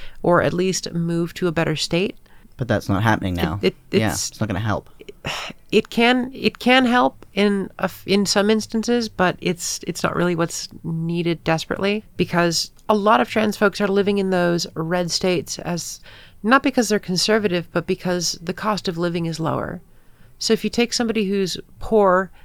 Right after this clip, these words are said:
Speaker 1: and unable to find a job because of employment and housing discrimination and put them in a place where it's even more expensive to live and find a home, it doesn't really improve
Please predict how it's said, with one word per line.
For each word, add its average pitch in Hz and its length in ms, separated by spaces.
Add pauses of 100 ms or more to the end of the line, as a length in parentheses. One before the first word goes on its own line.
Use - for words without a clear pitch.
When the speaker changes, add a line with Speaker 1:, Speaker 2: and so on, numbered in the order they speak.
(180)
Speaker 1:
and 180 240
unable 180 380
to 170 80
find 165 240
a 165 40
job 170 400
because 170 300
of 165 180
employment 170 460
and 160 120
housing 165 280
discrimination 160 680
and 160 140
put 170 160
them 165 100
in 160 100
a 160 40
place 160 380
where 160 320
it's - 240
even 160 160
more 160 200
expensive 170 600
to - 120
live 160 380
and 160 180
find 156 220
a 147 40
home, 156 380 (540)
it - 260
doesn't 202 300
really 175 540
improve 175 1040